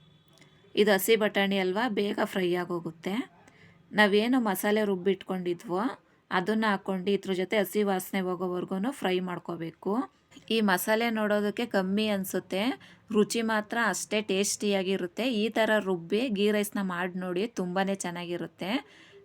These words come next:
ಇವಾಗ ಸ್ವಲ್ಪ ಉಪ್ಪು ಹಾಕೋತಾ ಇದ್ದೀನಿ. ಉಪ್ಪು ಹಾಕಾದ್ಮೇಲೆ ಸ್ವಲ್ಪ ಮಿಕ್ಸ್ ಮಾಡ್ಕೋಬೇಕು. ಇದೊಂದು ಸ್ವಲ್ಪ ಚೆನ್ನಾಗಿ ಹಸಿ ವಾಸನೆ ಎಲ್ಲ ಹೋಗೋವರೆಗೂ ಫ್ರೈ ಮಾಡ್ಕೊಳ್ಬೇಕು.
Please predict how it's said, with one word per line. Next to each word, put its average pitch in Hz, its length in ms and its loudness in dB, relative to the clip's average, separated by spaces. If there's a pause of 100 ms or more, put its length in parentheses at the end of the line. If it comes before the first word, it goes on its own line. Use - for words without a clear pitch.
(100)
ಇವಾಗ 208 280 4
ಸ್ವಲ್ಪ 196 360 0
ಉಪ್ಪು 208 320 0
ಹಾಕೋತಾ 190 320 -2
ಇದ್ದೀನಿ. 180 360 -4 (500)
ಉಪ್ಪು 202 260 2
ಹಾಕಾದ್ಮೇಲೆ 196 560 2
ಸ್ವಲ್ಪ 180 380 -4
ಮಿಕ್ಸ್ 220 320 0
ಮಾಡ್ಕೋಬೇಕು. 180 680 -2 (4000)
ಇದೊಂದು 202 280 2
ಸ್ವಲ್ಪ 196 300 2
ಚೆನ್ನಾಗಿ 202 480 0
ಹಸಿ 202 280 0
ವಾಸನೆ 190 420 -2
ಎಲ್ಲ 185 200 -2
ಹೋಗೋವರೆಗೂ 180 680 -2 (280)
ಫ್ರೈ 190 300 0
ಮಾಡ್ಕೊಳ್ಬೇಕು. 175 800 -6